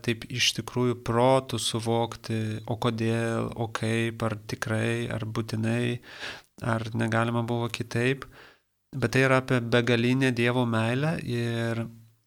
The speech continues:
aš suprantu, kad iki tos patirties, kai aš patyriau Dievo meilę ir tai buvo mano Šventos Dvasios krikštas,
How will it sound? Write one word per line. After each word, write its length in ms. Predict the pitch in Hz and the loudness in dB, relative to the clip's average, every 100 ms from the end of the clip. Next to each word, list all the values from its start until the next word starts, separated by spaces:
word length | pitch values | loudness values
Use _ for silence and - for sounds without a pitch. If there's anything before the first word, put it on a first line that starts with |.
| _ | _
aš 200 | 123 - | 0 0
suprantu, 300 | 147 127 143 | 2 0 0
kad 160 | 135 123 | -2 -2
iki 300 | - 120 127 | -4 -4 -4
tos 280 | - 139 143 | 2 2 2
patirties, 680 | - 113 117 110 147 165 - | -2 0 -2 2 2 2 0
kai 140 | 120 | -2
aš 80 | - | -2
patyriau 360 | 117 123 120 113 | -2 0 0 0
Dievo 260 | 117 117 113 | 0 2 2
meilę 300 | 123 139 120 | 2 4 0
ir 80 | 123 | 0
tai 100 | 113 | -2
buvo 240 | 117 117 | 0 0
mano 260 | 117 117 117 | 2 2 0
Šventos 400 | - 113 117 113 | -2 -2 -2 0
Dvasios 380 | 117 110 120 - | 2 4 2 0
krikštas, 640 | - 170 - - 127 - | 0 0 0 0 0 0